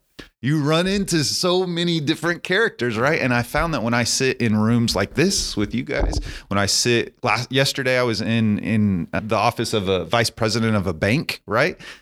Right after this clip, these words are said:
Uh, I find myself, uh, a couple weeks ago, I was in a brewery talking with the owner. Like, so all these different environments, all these different people with different experiences. And so I found that play scripts are really helpful. Now, that being said, play scripts are the only bit of fiction I read.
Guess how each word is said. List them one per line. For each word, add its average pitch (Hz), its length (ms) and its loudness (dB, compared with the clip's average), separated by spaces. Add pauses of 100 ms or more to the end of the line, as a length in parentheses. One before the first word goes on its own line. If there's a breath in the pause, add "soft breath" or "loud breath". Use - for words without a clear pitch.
(160 loud breath)
Uh, 95 120 0
I 104 100 2
find 110 240 0
myself, 107 680 0
uh, 107 140 2
a 98 40 0
couple 107 260 -2
weeks 110 200 0
ago, 113 180 0
I 113 80 2
was 101 160 -2
in 101 320 2
a 104 100 0
brewery 123 520 0
talking 120 320 -2
with 107 120 0
the 101 100 0
owner. 127 260 0
Like, 120 180 0
so 143 180 0
all 175 160 -4
these 185 220 0
different 135 280 0
environments, 107 500 0
all 123 120 2
these 143 160 0
different 120 280 -2
people 110 220 -2
with 101 120 0
different 107 260 0
experiences. - 500 -2 (340 loud breath)
And 101 100 0
so 123 140 2
I 143 100 0
found 139 240 0
that 101 140 -2
play 123 160 2
scripts 110 320 0
are 95 80 2
really 90 180 2
helpful. 92 340 0
Now, 135 260 2 (340 loud breath)
that 147 260 0
being 147 220 0
said, 147 560 0
play 160 180 -2
scripts 165 260 -2
are 143 60 0
the 127 120 0
only 131 480 0 (580)
bit 143 160 0
of 107 100 -2
fiction - 480 0
I 101 100 4
read. 101 320 2